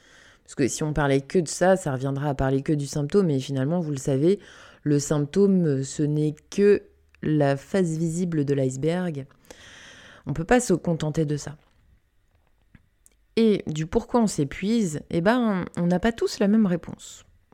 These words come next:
On va en balayer les grandes lignes, mais en vrai, je suis même pas sûre de pouvoir faire une liste exhaustive.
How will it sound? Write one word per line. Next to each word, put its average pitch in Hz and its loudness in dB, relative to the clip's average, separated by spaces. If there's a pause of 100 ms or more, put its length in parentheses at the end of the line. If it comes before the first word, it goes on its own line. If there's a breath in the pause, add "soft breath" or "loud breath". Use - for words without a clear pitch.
On 147 -4
va 156 2
en 180 4
balayer 220 6
les 196 6
grandes 165 2
lignes, 190 0
mais 143 -2 (960 soft breath)
en 156 0
vrai, 151 0 (640)
je 143 -14
suis - -8
même 185 2
pas 170 4
sûre 175 0
de 143 2
pouvoir 156 -2
faire 175 -4
une 147 0
liste 156 -6
exhaustive. - -8